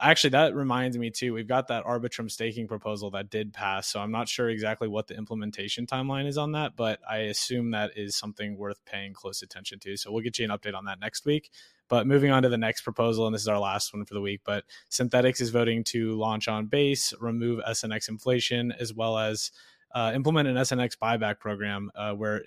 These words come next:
it'll be burned and it's fifty percent of fees, uh, going to this buyback and burn, uh, ordeal. So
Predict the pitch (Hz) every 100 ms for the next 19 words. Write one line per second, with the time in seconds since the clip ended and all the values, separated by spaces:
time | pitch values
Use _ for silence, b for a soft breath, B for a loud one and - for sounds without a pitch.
0 | - 117 113 107 104 117 110 104 104 -
1 | 107 - 131 - 117 117 - 107 101 -
2 | 110 101 101 - - b b - 101 101
3 | 113 104 101 98 101 - 98 95 92 95
4 | 95 95 92 95 - 98 95 95 - 107
5 | 101 104 101 92 - 98